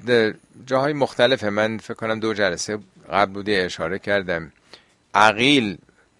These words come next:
برادرشون که به شدت دچار فقر و پریشانی شده، دست دختر و پسر بچه‌هاشو آورده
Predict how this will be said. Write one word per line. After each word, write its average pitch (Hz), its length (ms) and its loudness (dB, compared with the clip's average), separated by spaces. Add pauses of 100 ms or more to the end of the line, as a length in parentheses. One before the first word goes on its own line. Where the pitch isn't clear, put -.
(280)
برادرشون 110 1040 4
که 90 160 -12
به 90 140 -4
شدت 110 640 0
دچار 104 400 -2
فقر 107 460 0
و 98 80 -2
پریشانی 90 600 -6
شده، 92 300 -6
دست 101 380 -4
دختر 98 440 -6
و 98 40 -4
پسر 101 360 -6
بچه‌هاشو 101 720 -4
آورده 95 680 0